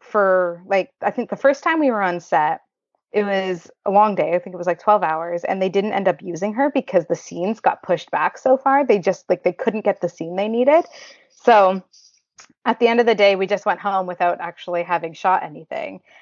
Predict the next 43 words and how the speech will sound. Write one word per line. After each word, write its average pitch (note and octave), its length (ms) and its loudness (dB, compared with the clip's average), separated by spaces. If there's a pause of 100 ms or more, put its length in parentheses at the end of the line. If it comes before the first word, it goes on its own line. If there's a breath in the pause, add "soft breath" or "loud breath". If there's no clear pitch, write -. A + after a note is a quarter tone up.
(120 soft breath)
And F#3 100 -8
I G3+ 80 4
was G#3 100 2
like, A3 200 2 (160)
"Okay, A3 480 2
this D4+ 160 -8
is A3 260 -4 (140)
odd." F3+ 560 0 (160)
But F#3+ 160 -4
Zeddy, C4+ 440 -2
like, G#3 200 -4
didn't F3+ 240 -2
care F3+ 380 -6 (260 soft breath)
because G#3+ 380 0
to A3+ 120 0
her, C4 480 0 (460)
it A3+ 140 4
was A3 120 0
just A#3 200 -2
a A3 120 -2 (160)
fun G#3 200 -4
day G3+ 180 2
out F#3+ 240 0 (120)
with F#3 140 -14
Mom. E3 320 -6
She E3+ 160 -14
was F3+ 160 -10
like, F3+ 160 -4
"Okay, G#3+ 460 2
like, F#3+ 220 2
we're F#3+ 100 -2
meeting G#3+ 300 -4
new A3 120 -4
people. F#3 640 2
I'm F3+ 200 0
exploring G3+ 600 -2
this G3 260 -6
area." F3+ 600 2 (200 soft breath)
It A#3 80 4
was, A3+ 180 4
like, A3 180 2
a A3+ 120 0
huge, B3 720 -4